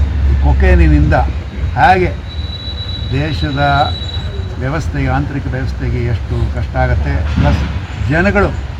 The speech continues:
ಆ ಕೊಕೇನಿಂದಾಗಿ ಯಾವ ಯಾವ ರೀತಿ, ಆ, ತೊಂದರೆಗಳಾಗತ್ತೆ, ಯೂತ್ಗಳೇ ಎಷ್ಟು ಕಷ್ಟ ಆಗುತ್ತೆ ಅನ್ನೋ ಒಂದು ಅದ್ಭುತವಾದ ಒಂದು ಕಥೆ ಮಾಡಿದ್ದಾರೆ. ಇದರಲ್ಲಿ ಇವ್ರು ಹೇಳ್ದಾಗೆ ನಮಗೆ ಸೆಂಟ್ರಲ್ ಒಂದು ಡಿಫೆನ್ಸ್ ಮಿನಿಸ್ಟರ್ ಪಾತ್ರ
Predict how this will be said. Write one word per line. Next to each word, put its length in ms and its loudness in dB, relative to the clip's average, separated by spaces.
ಆ 140 -2
ಕೊಕೇನಿಂದಾಗಿ 760 0
ಯಾವ 340 2
ಯಾವ 160 2
ರೀತಿ, 340 0
ಆ, 840 -4
ತೊಂದರೆಗಳಾಗತ್ತೆ, 920 2
ಯೂತ್ಗಳೇ 600 0
ಎಷ್ಟು 260 -2
ಕಷ್ಟ 180 -2
ಆಗುತ್ತೆ 300 0
ಅನ್ನೋ 140 2
ಒಂದು 380 4
ಅದ್ಭುತವಾದ 540 0
ಒಂದು 540 -2
ಕಥೆ 160 -2
ಮಾಡಿದ್ದಾರೆ. 400 0
ಇದರಲ್ಲಿ 360 2
ಇವ್ರು 380 -4
ಹೇಳ್ದಾಗೆ 440 -2
ನಮಗೆ 420 -4
ಸೆಂಟ್ರಲ್ 340 -2
ಒಂದು 420 -4
ಡಿಫೆನ್ಸ್ 320 -4
ಮಿನಿಸ್ಟರ್ 300 -4
ಪಾತ್ರ 220 -6